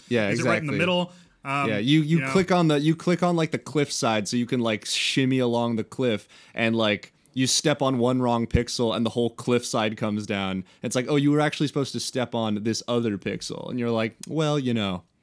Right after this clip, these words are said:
Speaker 1: I think I'll just play Mario." <laughs>
Speaker 2: Yeah, see, so it's like combining graphic adventure games with, uh, with a paper, um,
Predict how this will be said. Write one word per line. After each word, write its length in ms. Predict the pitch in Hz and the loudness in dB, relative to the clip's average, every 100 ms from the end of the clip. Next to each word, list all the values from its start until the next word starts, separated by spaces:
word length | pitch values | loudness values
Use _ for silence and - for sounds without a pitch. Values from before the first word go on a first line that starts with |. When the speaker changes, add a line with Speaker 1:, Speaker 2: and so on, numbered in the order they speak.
| _ _ _ _ | _ _ _ _
Speaker 1:
I 80 | - | -8
think 140 | 123 131 | -4 -2
I'll 80 | |
just 160 | 113 113 | -2 -2
play 120 | 107 | 0
Mario." 540 | 98 98 123 92 92 98 - - - | 0 2 2 2 0 -2 -6 -10 2
<laughs> 120 | 185 185 170 - _ - - 170 160 _ _ | 2 4 -2 -4 _ -20 -20 -18 -18 _ _
Speaker 2:
Yeah, 220 | 196 202 | -4 -2
see, 200 | 135 185 | -2 -4
so 180 | 202 226 | -4 -4
it's 140 | 226 240 | -4 -4
like 180 | 202 | -6
combining 800 | - 190 160 160 208 196 180 208 160 | -6 -6 -6 -6 -6 -4 -4 -4 -10
graphic 520 | 135 139 156 175 - 160 | -8 -6 -6 -8 -12 -12
adventure 460 | 151 135 147 160 | -10 -8 -8 -10
games 360 | 143 131 135 120 113 110 | -10 -8 -10 -10 -18 -8
with, 400 | 170 196 190 - _ _ | -8 -8 -12 -20 _ _
uh, 280 | 139 135 123 - _ _ _ | -6 -6 -6 -12 _ _ _
with 240 | 165 190 | -6 -4
a 40 | 165 | -8
paper, 640 | - 156 143 139 127 127 - | -4 -4 -4 -6 -8 -10 -14
um, 340 | 139 123 117 | -10 -8 -8